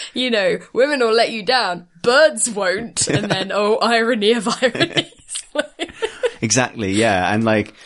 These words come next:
Speaker 2: and the fact that that's actually true, that's not just a story. Like, that comes back again in the letters and the love letters. It's like, "Well, my uncle won't like it 'cause he only likes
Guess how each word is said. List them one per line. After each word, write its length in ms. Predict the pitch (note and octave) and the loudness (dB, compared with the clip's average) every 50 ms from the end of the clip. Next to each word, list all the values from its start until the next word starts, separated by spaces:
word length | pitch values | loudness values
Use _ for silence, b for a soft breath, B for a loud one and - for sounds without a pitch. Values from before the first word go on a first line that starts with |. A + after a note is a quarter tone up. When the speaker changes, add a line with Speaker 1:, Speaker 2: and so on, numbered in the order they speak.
| B B B B | B B B B
Speaker 2:
and 140 | C3+ B2+ B2+ | 0 0 0
the 40 | |
fact 300 | - B2+ B2 A#2 A#2+ - | 0 0 -2 -2 -4 -6
that 120 | - G#2+ G#2 | -4 -2 0
that's 200 | B2+ B2+ - - | 0 0 0 -2
actually 380 | B2+ - - - - G2 F#2+ | -4 -4 -4 -6 -2 -2 -2
true, 380 | F2 - - C#3 C#3 A2 G#2 G#2 | -2 -2 -2 0 0 2 2 2
that's 180 | A2 B2 - - | 2 0 0 -4
not 120 | A2+ - | -6 -4
just 140 | G2 - - | -4 -4 -4
a 60 | F2 | -4
story. 380 | - - A#2 A2+ A2 G#2 F#2+ F2+ | -2 0 2 2 4 4 4 2
Like, 140 | F#2 E2 | 2 0
that 80 | E2+ G#2 | 0 0
comes 200 | - A#2 G#2+ F#2+ | 0 0 0 0
back 280 | - - G2 G2+ G2+ - | 0 -2 -4 -4 -4 -6
again 260 | G2+ E2 - F2+ F#2 | -8 -4 -2 -2 -2
in 80 | F#2 F#2 | 0 0
the 80 | F2+ | 0
letters 460 | E2+ F#2+ G#2 A2 - - F#2 E2 - G2+ | 0 0 0 -2 -2 -2 -4 -2 -2 -2
and 80 | F2+ | 0
the 60 | E2+ | 0
love 240 | F#2 G2 G2 G#2+ G#2+ | 2 2 0 0 0
letters. 280 | G#2 E2+ - - F2 E2+ | 0 -2 -2 -4 -6 -6
It's 160 | F2 D2+ - | -4 -2 -2
like, 140 | F#2+ G2 F#2+ | -2 0 0
"Well, 100 | G2+ F#2+ | 0 0
my 160 | G2 F#2+ F#2 | 2 0 0
uncle 260 | G2+ G#2 G2 G2+ F#2 | 0 -2 -2 -2 0
won't 200 | F2+ F2+ F#2 D2+ | 0 0 0 0
like 200 | F2+ F2+ F2+ - | 0 -2 -2 -2
it 120 | G#2+ - - | -4 -4 -2
'cause 100 | G#2 E2+ | -2 0
he 80 | F#2+ F#2+ | 0 0
only 160 | G2 G2 F#2 | 2 2 2
likes 300 | F#2+ G2+ G#2 C#2+ - | 2 0 0 -2 -6